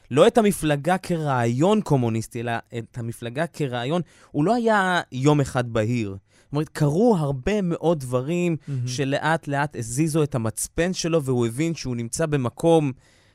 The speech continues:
Speaker 1: אה, לא נכון לו מוסרית.
Speaker 2: כן.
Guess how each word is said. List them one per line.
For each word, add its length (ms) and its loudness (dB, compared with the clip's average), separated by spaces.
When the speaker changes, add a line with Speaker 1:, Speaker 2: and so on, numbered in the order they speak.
Speaker 1:
אה, 40 -8
לא 360 4
נכון 560 2
לו 200 4
מוסרית. 720 -2
Speaker 2:
כן. 180 -4